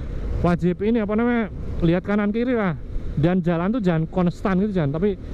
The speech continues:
tarik gas, ulur gas, tarik gas gitu. Jadi kalau misalnya yang perempuan tuh bisa lebih, apa ya,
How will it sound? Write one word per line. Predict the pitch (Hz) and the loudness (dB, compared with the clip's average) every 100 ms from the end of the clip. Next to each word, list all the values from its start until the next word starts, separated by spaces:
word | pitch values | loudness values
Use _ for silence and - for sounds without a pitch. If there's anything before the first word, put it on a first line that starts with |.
| - | -2
tarik | - 165 196 | 0 0 0
gas, | 151 170 170 170 | 2 2 0 -2
ulur | 165 143 190 | 0 0 0
gas, | 160 160 170 139 | 0 0 0 -2
tarik | 117 135 | -2 0
gas | 175 170 170 | 0 0 2
gitu. | 180 | 2
Jadi | 151 208 214 - - - - - - | 2 0 -2 -4 -4 0 0 0 0
kalau | 165 175 | 2 2
misalnya | 180 175 180 180 | 2 0 0 2
yang | |
perempuan | 190 185 190 196 202 | 2 2 2 0 2
tuh | 226 214 165 - - | 2 0 -2 -4 0
bisa | 147 147 165 | 0 2 0
lebih, | 165 151 151 151 143 151 139 | 0 2 2 2 2 2 2
apa | 156 196 | 0 0
ya, | 127 | 0